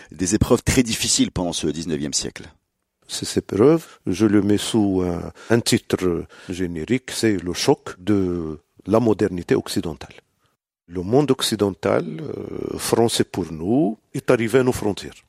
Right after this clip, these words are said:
Speaker 2: puisque les Français se sont installés en Algérie, ils ont pris Alger, la ville d'Alger, en mille huit cent trente. Alors là,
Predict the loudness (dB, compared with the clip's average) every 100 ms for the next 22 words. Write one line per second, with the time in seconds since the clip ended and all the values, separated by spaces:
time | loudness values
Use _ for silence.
0 | _ _ -6 -6 0 4 4 4 -2 -4
1 | -2 -2 -2 -4 -4 -2 -2 -4 -2 0
2 | -2 _ -20 -20 -18 -18 -18 -8 0 2
3 | 2 2 0 2 0 -2 _ -8 -6 -6
4 | -2 0 2 2 0 0 2 2 0 -2
5 | 0 0 0 -2 0 -2 -4 -4 0 0
6 | 0 -8 -8 -10 -14 _ _ _ _ _
7 | _ 0 2 0 2 0